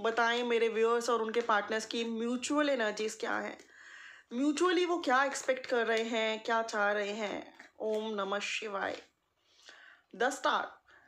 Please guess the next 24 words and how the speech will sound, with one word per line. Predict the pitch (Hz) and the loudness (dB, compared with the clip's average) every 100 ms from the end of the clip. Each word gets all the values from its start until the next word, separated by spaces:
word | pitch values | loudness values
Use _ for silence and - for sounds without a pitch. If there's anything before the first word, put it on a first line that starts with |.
| - - _ - | -20 -20 _ -2
देखो, | 214 233 208 175 - _ _ - | 2 2 2 -4 -10 _ _ -10
दोनों | 190 269 285 302 311 | 0 2 4 2 2
ही | 294 | 2
ये | 285 | 2
चाह | 285 269 240 | 2 2 2
रहे | 233 240 | 2 2
हो | 247 247 254 | 2 2 0
कि | 247 240 | 0 -2
इस | 233 | 0
कनेक्शन | 240 226 214 - 233 | -2 0 -2 -2 0
में | 226 226 226 196 - | 0 2 0 -2 -2
बोथ | 226 240 277 | 2 4 2
साइड | - 233 220 214 | 2 2 2 -2
से | - 226 220 233 - - - _ _ - | 0 2 2 -2 -12 -20 -20 _ _ -10
सभी | - 262 247 311 | 0 2 4 2
चीज़ें | 320 254 226 233 233 247 240 _ - | 2 0 2 2 2 -2 -10 _ -8
ठीक | 254 240 240 | -2 -2 0
हो | 240 220 | 0 2
जाए, | 220 214 240 - _ _ _ _ _ _ - | 2 0 -2 -10 _ _ _ _ _ _ -16
बैलेंस | 185 214 220 233 233 240 | 0 4 4 2 -2 0
आ | 214 | 2
जाए। | 214 202 208 233 - - - - _ _ - | 2 2 0 -4 -18 -20 -20 -20 _ _ 2
जैसे | 247 254 330 | 2 4 2
पहले | 269 269 262 | 2 2 4